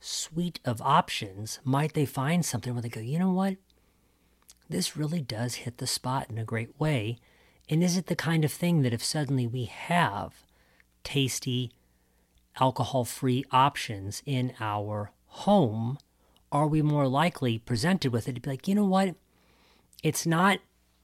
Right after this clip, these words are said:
me having to wrestle with, am I gonna have a Sprite or a, or a daiquiri?" It's, "Oh, am I gonna have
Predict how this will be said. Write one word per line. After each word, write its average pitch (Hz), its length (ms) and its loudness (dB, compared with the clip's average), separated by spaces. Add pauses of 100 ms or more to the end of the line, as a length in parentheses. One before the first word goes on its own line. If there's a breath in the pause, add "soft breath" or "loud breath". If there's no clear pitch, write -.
(600)
me 151 160 4
having 143 340 4
to 127 80 6
wrestle 135 360 4
with, 120 180 0
am 127 100 4
I 131 80 2
gonna 127 160 2
have 110 160 0
a 107 80 -4
Sprite - 640 -2 (320)
or 113 540 2
a, 110 460 -2 (340 loud breath)
or 123 160 0
a 98 40 -2
daiquiri?" 127 800 0
It's, 135 480 0
"Oh, 180 320 6 (520 soft breath)
am 135 120 4
I 131 80 4
gonna 131 200 4
have 117 400 2